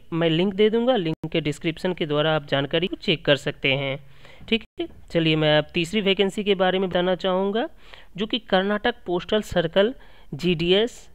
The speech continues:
रिक्वायरमेंट की आई है वैकेंसी, जिसमें कि टोटल चौबीस सौ तैंतालीस वैकेंसी के बारे में बताया जा रहा है, जिसमें कि आपकी जो है वैकेंसी की स्टार्टिंग डेट एवं इसके सबसे पहले मैं बता दे रहा हूँ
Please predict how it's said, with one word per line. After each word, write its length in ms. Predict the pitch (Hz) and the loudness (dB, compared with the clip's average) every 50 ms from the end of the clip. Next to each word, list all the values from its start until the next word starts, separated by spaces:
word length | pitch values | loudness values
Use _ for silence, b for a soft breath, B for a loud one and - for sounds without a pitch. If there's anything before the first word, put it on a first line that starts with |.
| - 147 | -8 -8
रिक्वायरमेंट 580 | 147 139 - - 160 156 156 165 175 180 180 | -6 -6 0 2 2 2 2 2 0 -2 -4
की 200 | - - 156 143 | -4 -2 -2 0
आई 200 | 139 135 135 135 | 2 2 0 0
है 180 | 131 135 131 131 | 0 -2 -2 -4
वैकेंसी, 560 | 127 - - 131 135 131 123 - 131 120 123 - - b b b b b b b b - | -6 -8 -8 -8 -8 -8 -8 -8 -10 -10 -10 -12 -14 b b b b b b b b -6
जिसमें 280 | 170 170 - 233 240 | -6 -4 -2 -2 -2
कि 120 | 220 - 226 | -2 -4 -8
टोटल 440 | - - 208 202 208 - 214 214 214 | -4 0 0 0 2 2 0 0 0
चौबीस 480 | - - - 170 165 165 180 196 - - | -4 -4 -4 -2 -2 -2 -2 -6 -6 -4
सौ 100 | - 208 202 | -6 -6 -6
तैंतालीस 840 | - - 165 156 - 160 156 165 180 208 - _ _ - 196 - | -4 -6 -8 -4 -2 0 0 2 0 0 -4 _ _ -8 -8 -8
वैकेंसी 380 | - - 165 156 151 - - 208 | -6 -4 -2 -2 -2 -4 -6 -4
के 140 | - 190 175 | -2 -2 -2
बारे 240 | 151 139 139 147 160 | 0 -2 0 0 0
में 140 | 175 185 160 | -2 -2 -4
बताया 320 | 147 131 - 131 131 131 | -6 -4 -4 -2 -2 -2
जा 180 | 123 131 127 127 | -2 -2 -4 -2
रहा 120 | 127 127 123 | -2 -4 -6
है, 220 | 123 120 123 131 131 - b b b b b b b b b b - | -6 -6 -8 -10 -12 -16 b b b b b b b b b b -8
जिसमें 280 | 147 147 - - 220 226 | -6 -6 -2 0 0 2
कि 100 | 220 214 | 4 4
आपकी 360 | 196 175 160 165 - - 196 | 4 2 0 -2 -4 -6 -4
जो 160 | 170 180 180 | -2 0 0
है 160 | 175 180 190 180 | 0 0 -2 -2
वैकेंसी 480 | 156 147 147 - 180 185 - - 220 | -2 -4 -2 -2 -4 -4 -2 -4 -6
की 200 | 208 - 190 165 | -2 0 0 0
स्टार्टिंग 460 | - - - 156 147 143 175 180 185 160 | 0 0 0 0 0 0 0 0 0 2
डेट 280 | 165 170 190 185 - - - b b b b b b b b - - - - - - - - - B B B B B B B B B B - | 2 0 0 -2 -6 -14 -16 b b b b b b b b -18 -18 -18 -18 -18 -18 -20 -18 -18 B B B B B B B B B B 4
एवं 320 | 175 180 185 190 196 220 - - - - | 4 6 6 4 2 0 -6 -14 -14 -2
इसके 460 | - 175 160 - _ - - 220 214 208 | -2 -2 -2 -2 _ 2 2 4 4 4
सबसे 260 | - 196 - - 190 | 0 -4 0 0 -2
पहले 240 | - 196 190 185 185 | 0 2 0 2 2
मैं 100 | 180 165 | 0 0
बता 260 | 151 151 - 165 165 | 0 2 2 2 2
दे 140 | 160 160 160 | 4 2 2
रहा 120 | 160 175 | 2 2
हूँ 120 | 214 320 | 0 0